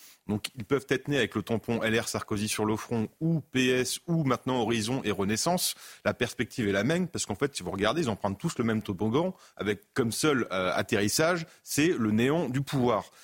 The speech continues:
Bon, après, c'est un peu le problème aussi de la République, qui a toujours ses priorités. C'est-à-dire le principe, euh, pour un gouvernement, c'est de rameuter, c'est de séduire, c'est de compter les voix. Et le principe pour les hommes, bah, c'est l'ascension du pouvoir. Donc on nomme des ministres selon le baromètre de l'opinion,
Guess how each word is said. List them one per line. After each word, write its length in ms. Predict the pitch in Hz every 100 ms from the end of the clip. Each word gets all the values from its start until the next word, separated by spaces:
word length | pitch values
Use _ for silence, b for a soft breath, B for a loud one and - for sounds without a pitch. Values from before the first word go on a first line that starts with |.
| B B
Bon, 120 | 107 -
après, 240 | 123 170
c'est 100 | -
un 80 | 95
peu 140 | -
le 40 | 156
problème 240 | 131 127
aussi 200 | 101 139
de 60 | 123
la 100 | 95
République, 400 | 92 135 185 -
qui 100 | 95
a 40 |
toujours 200 | - 131
ses 140 | -
priorités. 520 | 95 104 98 120 135 165
C'est-à-dire 280 | - 92
le 80 | 90
principe, 500 | - 101 - 101 - -
euh, 140 | 87
pour 200 | 87 104
un 40 |
gouvernement, 600 | 98 98 98 98 127 170
c'est 180 | 180 -
de 180 | 131 120
rameuter, 600 | 92 110 98 107 160 185
c'est 100 | -
de 80 | -
séduire, 340 | 98 110 165
c'est 100 | -
de 40 | -
compter 260 | 123 -
les 120 | 127
voix. 260 | 120 113 101 B B B
Et 40 |
le 60 | 110
principe 400 | - 123 - 147
pour 140 | -
les 180 | 95 101
hommes, 220 | 139 185
bah, 120 | 117 131
c'est 160 | -
l'ascension 560 | 104 101 110 - 175 113
du 140 | 117
pouvoir. 460 | 135 139 131 113 - B B
Donc 180 | 107 -
on 60 | 113
nomme 340 | 135 156 98 87
des 100 | 98
ministres 400 | 110 120 113 -
selon 200 | 92 90
le 40 |
baromètre 400 | 90 87 98 101
de 80 | 92
l'opinion, 480 | 90 - 117 175